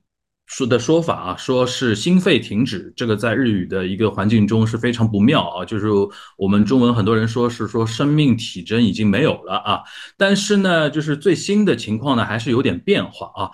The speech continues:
我们待会儿跟大家展开。然后呢，今天这一个半小时呢，我们除了聊这个事件本身之外呢，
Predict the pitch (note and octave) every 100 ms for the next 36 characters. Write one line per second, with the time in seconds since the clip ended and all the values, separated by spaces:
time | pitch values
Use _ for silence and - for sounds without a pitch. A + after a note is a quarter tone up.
0 | - - G2+ F#2+ B2+ B2 F#2 G#2+ A2 A2
1 | A2 A2 - - G#2+ G#2+ A2 C#3 C#3 A#2
2 | A2 C#3+ D3 D3 C#3+ C#3+ A2 C3+ C#3 A#2
3 | A2 F2 - G#2 G#2+ F2+ G2 G2+ A2+ B2+
4 | A#2 G2+ G2+ C3 - - D3+ D#3 D3 B2
5 | G2+ F2+ D3 E3+ E3+ G#3 A3+ A2+ F#2+